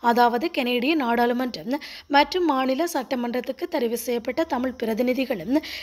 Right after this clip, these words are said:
கனேடிய தமிழ் அமைப்புகளும் இந்த வேண்டுகோளை கூட்டாக விடுத்துள்ளனர். இந்த வேண்டுகோளில் சர்வதேச குற்றவியல் நீதிமன்ற விசாரணைக்கு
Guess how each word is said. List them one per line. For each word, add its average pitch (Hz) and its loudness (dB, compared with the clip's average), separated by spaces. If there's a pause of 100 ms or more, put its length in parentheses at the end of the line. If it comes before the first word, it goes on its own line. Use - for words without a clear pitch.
(100)
கனேடிய 320 4
தமிழ் 277 -2
அமைப்புகளும் 247 -2
இந்த 302 0
வேண்டுகோளை 247 0
கூட்டாக 330 -2
விடுத்துள்ளனர். 247 0 (1000)
இந்த 339 6
வேண்டுகோளில் 302 2
சர்வதேச 262 0
குற்றவியல் 254 0
நீதிமன்ற 247 -2
விசாரணைக்கு 240 -4